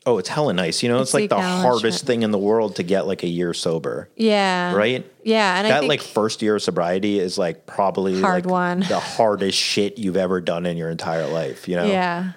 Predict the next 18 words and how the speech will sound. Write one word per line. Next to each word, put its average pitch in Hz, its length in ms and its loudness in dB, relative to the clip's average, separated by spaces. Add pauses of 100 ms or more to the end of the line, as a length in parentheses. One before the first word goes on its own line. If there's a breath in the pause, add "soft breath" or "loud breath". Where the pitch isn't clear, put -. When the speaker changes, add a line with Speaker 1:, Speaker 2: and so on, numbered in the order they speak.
(140)
Speaker 2:
Yeah, 254 540 2
and 233 100 0
I 247 120 0
think 269 380 -6 (260)
you 247 160 0
could 240 200 -2
say, 190 760 0 (260 soft breath)
"Oh, 202 220 2
do 202 40 0
you 185 60 0
wanna 175 140 0
go 180 100 -2
out - 140 -8
for 190 80 -6
dinner? 190 600 -2
Do 175 120 -4
you 175 60 -4
wanna 180 420 -6